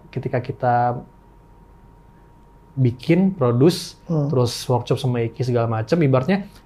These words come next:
Speaker 1: itu lagu komersil yang pertama kali juga gue bikin kan, ibaratnya
Speaker 2: Hmm.
Speaker 1: bener-bener, eh,
Speaker 2: Yang
Speaker 1: project,
Speaker 2: naik.
Speaker 1: iya, project utama banget di situ. Pokoknya banyak deh, dengan gue tahu proses pembuatan lagunya yang bener-bener itu lagu keja-, bikin lagu itu
Speaker 2: Hmm.
Speaker 1: ketika,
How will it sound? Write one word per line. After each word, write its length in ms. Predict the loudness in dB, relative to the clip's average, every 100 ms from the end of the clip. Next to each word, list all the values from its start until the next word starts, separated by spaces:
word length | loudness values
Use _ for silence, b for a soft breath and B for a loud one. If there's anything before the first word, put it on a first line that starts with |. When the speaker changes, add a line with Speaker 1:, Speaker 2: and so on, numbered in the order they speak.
| -2
Speaker 1:
itu 160 | 4 6
lagu 180 | 6 6
komersil 340 | 6 4 4
yang 100 | 2
pertama 280 | 2 0 0
kali 220 | 2 2
juga 180 | 2 2
gue 160 | 2 0
bikin 240 | 0 0
kan, 140 | 0 0
ibaratnya 320 | 0 2 2
Speaker 2:
Hmm. 100 | 2
Speaker 1:
bener-bener, 360 | 2 2 2 0 -2 -6
eh, 360 | -4 0 0 0
Speaker 2:
Yang 160 | 0 -2 -2
Speaker 1:
project, 360 | 2 4 4 0
Speaker 2:
naik. 140 | 0 4
Speaker 1:
iya, 120 | 4
project 280 | 4 0 -2
utama 280 | -2 0 0
banget 200 | 0 -2
di 60 | -6
situ. 180 | -8 -10 B B B B B -20 -20 -16 -8
Pokoknya 380 | -4 -2 0 0
banyak 280 | 0 -2 -2
deh, 140 | -2 -2
dengan 240 | -4 -2 -2 -4 -6 -8 -14 -4
gue 200 | 0 2
tahu 160 | 2
proses 240 | 0 -4 -4
pembuatan 420 | -2 0 0 0
lagunya 340 | 0 2 2 2
yang 140 | 2
bener-bener 480 | 2 0 0 0 -2 -6 b b b -20 -10
itu 340 | -4 0 2 4 2 0 -2 -8 -16 0
lagu 340 | 4 6 6
keja-, 340 | 6 6 6 2 -2
bikin 220 | 2 6
lagu 200 | 6 6
itu 140 | 6 6
Speaker 2:
Hmm. 100 | 6
Speaker 1:
ketika, 260 | 4 2